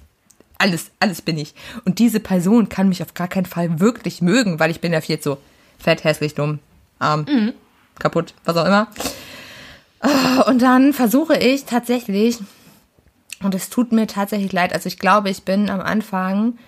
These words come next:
Speaker 1: wenn mich jemand kennenlernt, bin ich, glaube ich, die größte Psycho-Bitch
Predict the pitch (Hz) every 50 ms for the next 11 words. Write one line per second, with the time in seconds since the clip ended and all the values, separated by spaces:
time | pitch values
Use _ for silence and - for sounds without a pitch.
0 | _ _ _ - 175 190 196 190 180 190 180 180 165 165 - - - 202 208 233
1 | 233 214 170 160 160 170 180 208 233 262 285 - _ _ _ _ - - - _
2 | _ - - 190 208 214 214 214 214 - 165 165 180 190 196 202 208 202 202 214
3 | 214 214 214 - - _ _ _ _ _ _ - - - 151 - - - - 185
4 | 202 233 233 - - - 214 214 214 214 214 _ _ - - - - - - 214
5 | 233 277 269 - - 202 190 185 170 - _ _ _ _ - 196 202 233 233 -
6 | - - - - -